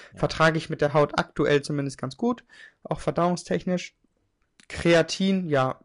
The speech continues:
Speaker 2: weiß man halt, dass es funktioniert. Ich nehm, ich nehm's nicht.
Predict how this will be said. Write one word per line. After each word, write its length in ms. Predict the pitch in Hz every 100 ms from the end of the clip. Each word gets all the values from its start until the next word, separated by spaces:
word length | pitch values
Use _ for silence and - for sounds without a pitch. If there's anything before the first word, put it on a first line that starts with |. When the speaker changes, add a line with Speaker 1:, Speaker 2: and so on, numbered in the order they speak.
| - -
Speaker 2:
weiß 380 | - 147 175
man 180 | 180 156
halt, 180 | 160 151
dass 140 | 147
es 100 | 151
funktioniert. 540 | - 151 - 151 160 165
Ich 140 | -
nehm, 240 | 151 160 -
ich 160 | - -
nehm's 280 | 147 139 175
nicht. 320 | 220 -